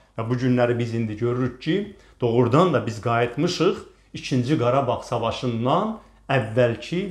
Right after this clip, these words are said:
vəziyyətə. Bəli, indi bizim hərbi baxımdan üstünlüklərimiz var.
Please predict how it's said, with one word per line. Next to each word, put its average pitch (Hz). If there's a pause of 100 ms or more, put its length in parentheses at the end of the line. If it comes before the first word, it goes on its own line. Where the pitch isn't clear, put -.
vəziyyətə. 110 (680)
Bəli, 113 (880)
indi 196
bizim 185 (480)
hərbi 165
baxımdan 165
üstünlüklərimiz 185
var. 151